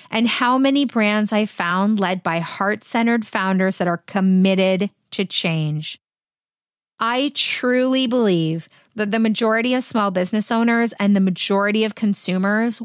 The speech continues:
want to support brands that are making responsible choices. And I truly believe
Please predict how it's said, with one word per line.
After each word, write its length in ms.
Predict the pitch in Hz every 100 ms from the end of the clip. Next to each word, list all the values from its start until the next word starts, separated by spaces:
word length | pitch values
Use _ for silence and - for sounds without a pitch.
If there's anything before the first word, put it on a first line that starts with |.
| -
want 280 | 214 220 214
to 100 | 254
support 480 | - 269 233 214 -
brands 500 | 190 180 196 233 -
that 120 | 185
are 80 | 185
making 400 | 180 170 196 185
responsible 760 | 185 - 170 165 - 170 175
choices. 800 | 170 175 156 156 - 151 160 - - - - -
And 180 | 233 233
I 120 | 247
truly 800 | 233 - - 269 277 277 277 277
believe 600 | 254 254 208 165 165 175